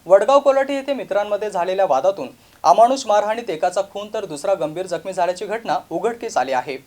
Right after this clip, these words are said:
यात राजू मुरकुटे हा मयत झाला असून ज्ञानेश्वर देवरे हा गंभीर जखमी झाला आहे. पोलिसांनी दिलेल्या माहितीनुसार राजू मुरकुटे आणि ज्ञानेश्वर देवरे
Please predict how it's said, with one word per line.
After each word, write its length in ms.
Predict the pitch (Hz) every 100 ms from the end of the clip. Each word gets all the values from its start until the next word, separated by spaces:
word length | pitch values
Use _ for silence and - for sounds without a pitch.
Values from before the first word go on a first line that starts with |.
| _ _ -
यात 220 | 185 214
राजू 300 | 202 160 180
मुरकुटे 440 | 175 156 262 196 170 - - -
हा 80 | 233
मयत 240 | 220 247
झाला 240 | 233 254
असून 220 | 240 240 226
ज्ञानेश्वर 420 | 156 170 170 190
देवरे 360 | 165 208 139 123 - -
हा 60 |
गंभीर 360 | 233 196 196 254
जखमी 300 | 196 - 190
झाला 240 | 202 202
आहे. 300 | 131 131 127 127 _ _ _ _ - - -
पोलिसांनी 440 | 180 226 254 247
दिलेल्या 340 | 233 220 214 214
माहितीनुसार 560 | 185 175 190 180 190
राजू 280 | 170 147 170
मुरकुटे 440 | 165 147 220 165 113 - - -
आणि 140 | 220
ज्ञानेश्वर 440 | 214 190 214 233
देवरे 360 | 202 156 131